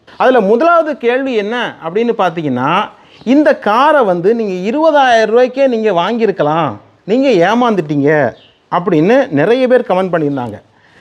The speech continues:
சிலர் பார்த்தீங்க அப்படின்னா, "நீங்க பத்தாயிரம் ரூபாய்க்கு இந்த காரை வாங்கியிருக்கலாம், நீங்க வந்து ஒரு காயலாங்கடைக்கு போற, ஒரு இரும்பு கடைக்கு போற காரை வந்து நீங்க வாங்கி வச்சிருக்கீங்க"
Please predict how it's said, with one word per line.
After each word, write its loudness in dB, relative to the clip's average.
சிலர் 2
பார்த்தீங்க -2
அப்படின்னா, 0
"நீங்க -2
பத்தாயிரம் 0
ரூபாய்க்கு 0
இந்த 0
காரை 0
வாங்கியிருக்கலாம், 0
நீங்க 2
வந்து 2
ஒரு 2
காயலாங்கடைக்கு 0
போற, 2
ஒரு 0
இரும்பு 2
கடைக்கு 0
போற 0
காரை 0
வந்து 0
நீங்க -2
வாங்கி -2
வச்சிருக்கீங்க" -2